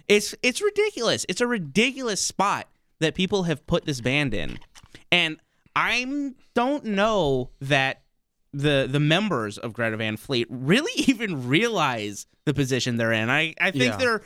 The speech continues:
Speaker 1: they're sort of riding the wave right now, and they're enjoying their limited success 'cause, like, I mean, they haven't released an album, like, like we keep saying.
Speaker 2: Yeah.
Speaker 1: Um, but they are, you know, going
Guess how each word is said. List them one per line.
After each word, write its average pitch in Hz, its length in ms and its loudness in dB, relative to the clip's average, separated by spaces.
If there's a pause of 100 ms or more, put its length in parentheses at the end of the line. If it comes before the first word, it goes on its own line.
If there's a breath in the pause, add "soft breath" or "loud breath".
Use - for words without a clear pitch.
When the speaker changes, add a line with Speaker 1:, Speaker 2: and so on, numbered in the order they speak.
(220 loud breath)
Speaker 1:
they're 208 120 4
sort 214 180 0
of 180 140 0
riding 170 380 0
the 151 80 -2
wave 143 280 0
right 135 180 2
now, 123 220 -2
and 131 100 -4
they're 131 200 0
enjoying 135 600 -2
their 120 280 0 (280 loud breath)
limited 143 380 2
success 120 560 -2
'cause, 120 380 -2
like, 202 220 2
I 185 60 2
mean, 185 120 -4
they 180 100 2
haven't 180 300 -2
released 196 260 -2
an 185 80 0
album, 123 520 0 (340)
like, 135 260 0
like 139 240 0
we 135 120 -2
keep 143 200 -2
saying. 113 380 -2 (120)
Speaker 2:
Yeah. 117 280 -4
Speaker 1:
Um, 123 400 0
but 151 240 -2
they 175 80 2
are, 175 240 0 (260)
you 175 100 2
know, 147 180 0
going 143 520 0